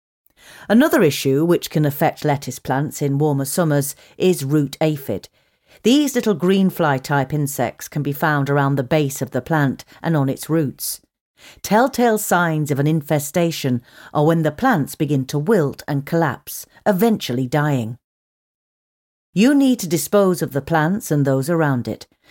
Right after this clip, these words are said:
making sure to grow further crops in a different bed for the rest of the year. Again, dry conditions are what encourage the root aphids,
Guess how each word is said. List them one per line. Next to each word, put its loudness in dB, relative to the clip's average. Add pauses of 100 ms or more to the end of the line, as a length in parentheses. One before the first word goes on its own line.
(160)
making 2
sure 2
to -4
grow 2
further 2
crops -2
in -2
a -4
different -2
bed 0 (160)
for -4
the 0
rest -2
of -6
the 0
year. -2 (800)
Again, 2 (200)
dry 4
conditions 2
are 2
what 0
encourage 0
the 0
root 0
aphids, -2